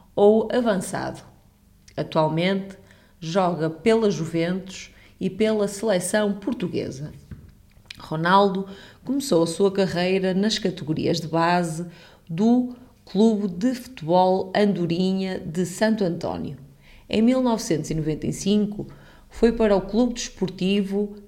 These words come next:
Nacional e o seu sucesso com a equipa levou-o a assinar com o Sporting Clube de Portugal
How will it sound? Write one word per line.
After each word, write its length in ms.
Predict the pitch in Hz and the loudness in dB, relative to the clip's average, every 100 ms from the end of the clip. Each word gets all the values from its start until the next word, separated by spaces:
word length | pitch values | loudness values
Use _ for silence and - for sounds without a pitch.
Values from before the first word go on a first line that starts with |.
| - - | -20 -6
Nacional 760 | 208 233 240 180 156 127 - - - - - | 0 2 0 -2 -2 -6 -8 -12 -18 -20 -8
e 160 | 208 | -2
o 80 | 262 | -2
seu 360 | 247 - 185 156 | -2 2 2 2
sucesso 920 | - - - 202 208 208 208 - 208 - - - - | -2 -14 -2 6 6 6 0 -4 -6 -6 -20 -20 -2
com 220 | 165 147 | 0 2
a 40 | |
equipa 800 | 165 180 - 180 185 - 190 185 - - - | 0 -2 -2 -2 -2 -4 -4 -4 -14 -18 -2
levou-o 540 | 185 180 175 233 247 | 2 2 4 4 4
a 80 | 214 | 2
assinar 720 | 208 - 165 160 165 185 180 | -2 -2 -2 0 2 0 -2
com 160 | 185 180 | -2 -2
o 20 | |
Sporting 720 | 175 - 180 175 185 185 185 | -4 -6 0 2 0 -2 -4
Clube 480 | 175 - 190 202 165 | -4 0 2 2 -2
de 160 | 160 | -4
Portugal 1040 | 269 - - 127 156 160 175 175 175 - | -4 -4 -16 -4 0 4 4 0 -4 -20